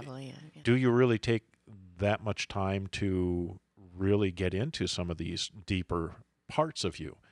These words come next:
Speaker 2: And how long does that normally take? And so if you took all the time that you did in normal dating process and compress that down,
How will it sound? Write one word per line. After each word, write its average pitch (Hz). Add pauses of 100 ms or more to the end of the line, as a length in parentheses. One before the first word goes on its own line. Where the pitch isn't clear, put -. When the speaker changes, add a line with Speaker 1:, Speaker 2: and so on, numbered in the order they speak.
(480)
Speaker 2:
And 107
how 127
long 120
does 101
that 101
normally 113
take? 90
And 101
so 107
if 95
you 107
took 101
all 101
the 92
time 101
that 90
you 98
did 101
in 85
normal 117
dating 87
process 92
and 90
compress 87
that 82
down, 107